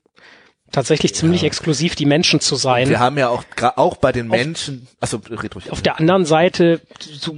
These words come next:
Speaker 1: hundert Prozent wissen, wie es im Aus-, also im Osten aussieht, wiss-,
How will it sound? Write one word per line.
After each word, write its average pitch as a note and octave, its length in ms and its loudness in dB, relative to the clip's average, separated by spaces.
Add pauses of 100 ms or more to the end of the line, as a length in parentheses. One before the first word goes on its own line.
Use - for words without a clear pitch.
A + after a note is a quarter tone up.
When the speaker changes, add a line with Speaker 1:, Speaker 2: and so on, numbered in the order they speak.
Speaker 1:
hundert F#3+ 400 2
Prozent D3+ 420 0
wissen, F3 280 2
wie E3 80 0
es - 120 0
im D#3 80 2
Aus-, F3 540 2
also D#3 180 2
im D3+ 100 2
Osten D3 300 -2
aussieht, D3+ 420 -2
wiss-, - 260 -6